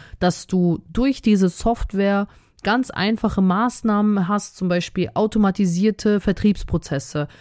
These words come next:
automatisierte Onboardings, automatisierte Schulungen zum Beispiel, wo es nicht immer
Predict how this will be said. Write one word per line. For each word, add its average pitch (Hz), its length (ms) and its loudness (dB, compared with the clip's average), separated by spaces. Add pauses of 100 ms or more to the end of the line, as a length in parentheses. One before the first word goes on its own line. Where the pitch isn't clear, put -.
(140)
automatisierte 202 1000 0
Onboardings, 151 880 0 (420)
automatisierte 202 960 0
Schulungen 180 560 2
zum 170 160 -2
Beispiel, 160 420 -2
wo 190 140 2
es 190 180 -2
nicht 226 180 -2
immer 190 220 2